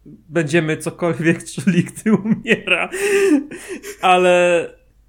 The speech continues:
ale nie, to była naprawdę wybitna postać. Naprawdę boha-, bohater. Wielki bohater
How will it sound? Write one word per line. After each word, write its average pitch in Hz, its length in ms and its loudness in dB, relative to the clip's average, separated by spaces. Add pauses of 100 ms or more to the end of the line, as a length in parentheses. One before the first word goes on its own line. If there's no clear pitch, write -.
(840)
ale 170 300 2
nie, 170 200 0
to 160 140 -2
była 147 240 -4
naprawdę 143 440 -4
wybitna 131 400 -8
postać. - 680 -16 (180)
Naprawdę 135 400 -8
boha-, 131 400 -12
bohater. 131 520 -8 (220)
Wielki 135 260 -12
bohater 143 520 -8